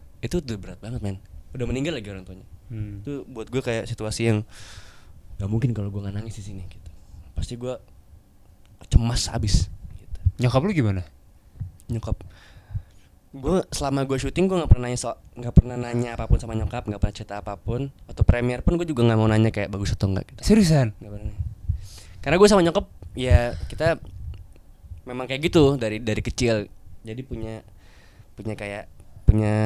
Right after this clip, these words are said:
Speaker 1: apa namanya, pekerjaan masing-masing,
Speaker 2: Iya,
Speaker 1: di
Speaker 2: iya.
Speaker 1: mana kita juga sebenarnya nggak, nggak mengerti kerjaan lu tuh kayak gimana sih. Nyokap pun juga sama gitu. Jadi
Speaker 2: Hmm.
Speaker 1: kalau bagus ya dia pasti bilang bagus gitu.
Speaker 2: Hmm.
Speaker 1: Cuman ya gue nggak pernah percaya sama nyokap aja, pasti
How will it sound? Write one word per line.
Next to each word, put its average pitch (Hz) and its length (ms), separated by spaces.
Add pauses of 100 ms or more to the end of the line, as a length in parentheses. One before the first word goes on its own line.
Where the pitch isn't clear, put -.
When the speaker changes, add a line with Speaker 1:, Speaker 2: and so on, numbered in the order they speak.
(120)
Speaker 1:
apa 110 120
namanya, 131 120
pekerjaan 110 380
masing-masing, 113 680
Speaker 2:
Iya, 120 220
Speaker 1:
di 104 80
Speaker 2:
iya. - 0
Speaker 1:
mana 107 220
kita 117 200
juga 107 320
sebenarnya 101 460
nggak, 107 140 (440)
nggak 101 180
mengerti 104 440 (580)
kerjaan 101 280
lu 113 80
tuh 131 100
kayak 104 160
gimana 101 180
sih. 110 120
Nyokap 107 200
pun 117 140
juga 98 140
sama 101 280
gitu. - 240
Jadi 98 220
Speaker 2:
Hmm. 117 120
Speaker 1:
kalau 107 180
bagus 104 280
ya 131 80 (160)
dia 117 140
pasti - 220
bilang 104 180
bagus 123 260
gitu. - 160 (380)
Speaker 2:
Hmm. 117 80
Speaker 1:
Cuman 127 220 (580)
ya 107 360
gue 107 220
nggak 165 120
pernah 123 140
percaya - 220
sama 117 160
nyokap 113 260
aja, 147 180
pasti 139 280